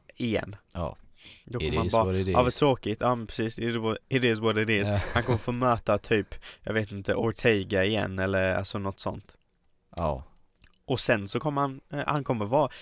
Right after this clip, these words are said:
Speaker 1: precis där och få en titelchans igen.
Speaker 2: Ja, det är,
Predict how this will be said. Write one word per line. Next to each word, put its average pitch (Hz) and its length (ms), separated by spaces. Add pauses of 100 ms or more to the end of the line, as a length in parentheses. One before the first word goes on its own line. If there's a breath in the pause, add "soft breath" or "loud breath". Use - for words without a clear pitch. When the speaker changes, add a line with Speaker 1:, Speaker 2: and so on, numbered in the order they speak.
(100)
Speaker 1:
precis 117 400
där 98 240
och 101 80
få 113 120
en 104 120
titelchans 101 540
igen. 80 200 (1700)
Speaker 2:
Ja, 95 100
det 107 120
är, 101 380